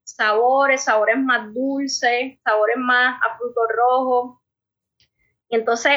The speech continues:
este té, pues ya la infusión es con el agua más caliente, que es a dos setenta y cinco, que es más o menos el punto de ebullición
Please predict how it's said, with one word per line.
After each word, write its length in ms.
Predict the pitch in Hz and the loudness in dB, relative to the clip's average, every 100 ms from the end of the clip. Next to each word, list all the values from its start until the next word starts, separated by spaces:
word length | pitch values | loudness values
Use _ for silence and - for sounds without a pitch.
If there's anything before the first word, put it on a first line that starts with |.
| - | 0
este 360 | 254 254 285 285 | -2 0 0 2
té, 380 | 330 349 339 339 | 2 2 2 0
pues 160 | 247 220 | -2 2
ya 120 | 220 | 2
la 80 | 233 | 0
infusión 600 | 254 - 262 269 269 262 | -4 -8 -16 -4 -2 0
es 340 | 262 285 - - | -2 -2 -4 -4
con 160 | 233 | -2
el 80 | 220 | 0
agua 320 | 208 220 233 | 2 2 2
más 200 | 233 208 - | 0 -2 0
caliente, 540 | 277 302 254 247 294 | -2 0 -2 -2 -2
que 60 | 285 | 0
es 160 | 214 202 - | 0 0 2
a 60 | 240 | 0
dos 180 | 294 - | 0 -4
setenta 360 | 233 247 269 | -6 -6 -4
y 40 | 294 | -8
cinco, 400 | 294 233 220 - | -6 -6 -6 -6
que 60 | 240 | -4
es 60 | |
más 180 | 208 - | -2 -2
o 40 | |
menos 200 | 214 214 220 | -2 -2 -4
el 120 | 220 | -6
punto 260 | 233 247 | -12 -8
de 40 | 247 | -4
ebullición 720 | 262 262 269 262 208 240 277 | -4 -4 -4 -2 -4 -6 -14